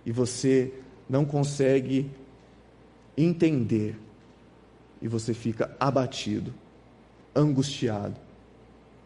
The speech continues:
Ver a sua renda que você tanto quis alta, de repente desmoronar. E você não sabe explicar como você vai se recuperar disso.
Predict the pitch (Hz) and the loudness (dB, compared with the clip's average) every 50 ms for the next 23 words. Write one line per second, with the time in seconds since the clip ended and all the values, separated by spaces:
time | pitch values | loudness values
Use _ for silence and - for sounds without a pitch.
0 | - - - - - - - - - - - - - - 123 110 120 139 143 147 | -20 -20 -20 -20 -20 -20 -20 -20 -20 -20 -20 -20 -18 -12 -4 2 2 4 4 4
1 | 147 143 - - 160 165 160 131 135 135 143 160 170 175 170 139 131 135 - 135 | 2 0 0 0 2 2 2 0 -2 0 0 2 2 2 4 2 2 0 0 -2
2 | 143 143 143 165 147 - - 175 196 214 220 214 220 202 - - 202 190 156 156 | -4 -2 -2 -2 -4 0 0 2 2 2 2 0 -4 -6 -2 0 2 2 4 4
3 | 170 170 180 185 185 175 180 151 147 151 160 175 170 160 - 151 151 156 151 - | 4 4 4 2 0 0 -2 -2 0 2 2 2 0 0 -2 -2 -4 -4 -4 -8
4 | - 123 120 117 135 151 160 156 156 151 147 147 151 156 139 117 110 104 101 107 | -10 -8 -2 2 2 2 2 2 -2 -2 -2 -2 -2 -2 -4 -4 -2 -2 -2 -2
5 | 104 95 - - - - - - - - - - - - - - - - - - | -4 -6 -8 -14 -20 -20 -20 -20 -20 -20 -20 -20 -20 -20 -20 -20 -20 -20 -20 -20
6 | - - - - - - - - - - - - - - - - - - 107 107 | -20 -20 -20 -20 -20 -20 -20 -20 -20 -20 -20 -20 -20 -20 -20 -18 -12 -8 -2 -2
7 | 117 110 - - 123 127 123 123 127 143 143 - - 127 113 117 117 117 110 117 | -2 -2 0 -2 -2 0 0 0 0 -2 -4 -2 0 0 2 2 2 0 0 -2
8 | 117 120 - - - - - - - - - - - 156 147 - - - 147 147 | -4 -6 -8 -14 -20 -20 -20 -20 -20 -20 -20 -6 -4 -4 -4 -4 -4 -2 -2 -2
9 | 143 - - 117 110 110 110 110 - - - - - - - - - 135 139 160 | 0 0 0 0 0 0 -2 -4 -8 -12 -18 -20 -20 -20 -12 -2 2 2 2 2
10 | 170 165 143 139 143 143 143 135 120 127 127 131 131 - 127 120 120 - - - | 0 -2 -2 -2 -4 -2 -2 0 2 2 2 2 0 -2 -2 -2 -2 -4 -4 -2
11 | 123 117 110 110 110 104 - 101 101 104 - - - - | -2 0 0 0 -2 -2 -4 -6 -6 -6 -8 -12 -16 -18